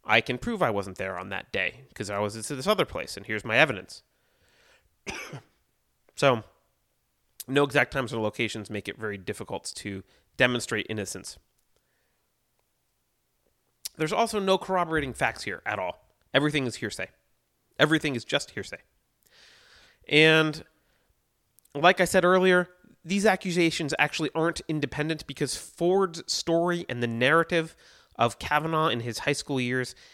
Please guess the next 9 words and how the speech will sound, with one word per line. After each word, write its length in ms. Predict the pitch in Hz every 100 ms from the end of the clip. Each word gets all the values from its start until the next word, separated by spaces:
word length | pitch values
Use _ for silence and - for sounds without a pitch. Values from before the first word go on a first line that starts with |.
| - _ _ _
came 300 | - - 147
out 300 | 127 98 - - _ _ _ _ _ _ _ _ _ _ _ - _ _ _
publicly 460 | - 113 101 87 - _ _ _ _ _ _ _ _ _ -
and 140 | 117
was 100 | 101
talked 260 | 120 110 120
about 200 | 101 92
a 40 |
lot 220 | 90 -